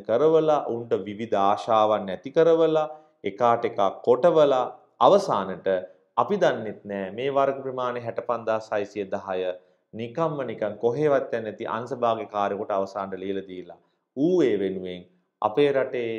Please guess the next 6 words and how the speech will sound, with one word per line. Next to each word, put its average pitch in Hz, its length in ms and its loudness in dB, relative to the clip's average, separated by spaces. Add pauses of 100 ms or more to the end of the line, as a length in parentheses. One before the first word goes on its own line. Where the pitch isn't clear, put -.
නිකුත් 107 400 -10
කරපු 104 340 -6
සමරු 101 400 -8
කාසියක් 90 520 -6
තමයි 87 380 -6 (480)
මෙන්න 117 380 -6